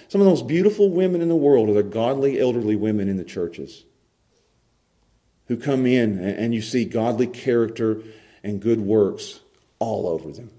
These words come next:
Years of, of godly character and good works.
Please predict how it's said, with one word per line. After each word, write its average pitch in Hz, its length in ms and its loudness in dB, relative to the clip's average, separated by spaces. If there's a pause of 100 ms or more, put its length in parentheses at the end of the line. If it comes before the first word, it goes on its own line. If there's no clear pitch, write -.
(380)
Years 131 600 4
of, 95 140 -6
of 95 300 -4
godly 110 760 0
character 107 480 0
and 90 140 -6
good 85 180 -8
works. 76 380 -6